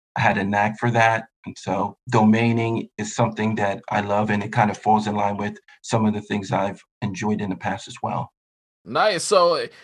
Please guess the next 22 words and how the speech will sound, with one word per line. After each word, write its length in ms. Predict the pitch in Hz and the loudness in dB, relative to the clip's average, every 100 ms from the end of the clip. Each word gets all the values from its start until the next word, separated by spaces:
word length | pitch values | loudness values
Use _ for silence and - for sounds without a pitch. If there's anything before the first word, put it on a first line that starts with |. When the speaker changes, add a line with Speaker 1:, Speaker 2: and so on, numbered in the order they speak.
| - _ | -20 _
Speaker 2:
what's 240 | 302 - - | -6 -6 -2
interesting, 560 | 254 233 156 160 131 | -2 0 -2 0 0
man, 240 | 120 123 127 | 0 0 2
I 120 | 165 | 2
was 180 | 180 143 | 2 -2
looking 240 | 165 165 | -2 0
at 200 | 135 107 | 0 -2
your, 380 | 117 123 117 107 | -2 0 2 2
uh, 200 | 107 107 | 0 0
LinkedIn 520 | 135 170 160 139 147 | -2 -6 -4 -2 -2
profile, 760 | - 110 95 - 92 90 90 - | -2 -4 -2 -2 0 0 -2 -6
and 200 | 113 110 | -8 -6
the 100 | 101 | -8
thing 400 | - - 127 359 | -10 -10 -8 -6
that 140 | 220 135 | -6 -6
stuck 420 | - - 139 - | -8 -2 -2 2
out 280 | 107 110 - | 2 2 -2
to 100 | 101 | -10
me, 380 | 92 87 85 85 | -10 -10 -12 -14
three 340 | - 147 185 185 | -8 0 0 0
words, 580 | 120 113 101 85 73 | 2 2 2 -2 -8
Six 720 | - - - 175 170 - _ | -14 -10 -4 -2 -4 -8 _